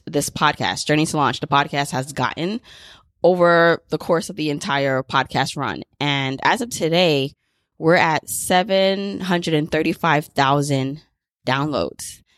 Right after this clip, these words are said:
That means this podcast has been listened to, meaning all the episodes altogether, seven hundred and thirty-five thousand times. And when I, you know, I,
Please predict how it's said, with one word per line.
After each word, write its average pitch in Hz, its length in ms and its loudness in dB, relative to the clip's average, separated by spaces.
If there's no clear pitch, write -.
That - 140 -4
means 156 280 0
this 147 160 -4
podcast 214 720 0
has 156 280 -2
been 135 300 -4
listened 175 320 -2
to, 165 120 0
meaning 147 300 0
all 139 160 4
the 214 120 0
episodes 165 380 0
altogether, 156 520 2
seven 180 400 2
hundred 170 440 2
and 143 120 -8
thirty-five 147 520 -4
thousand 127 540 -4
times. - 580 -6
And 151 200 2
when 156 200 4
I, 151 240 4
you 151 180 2
know, 135 160 0
I, 135 80 2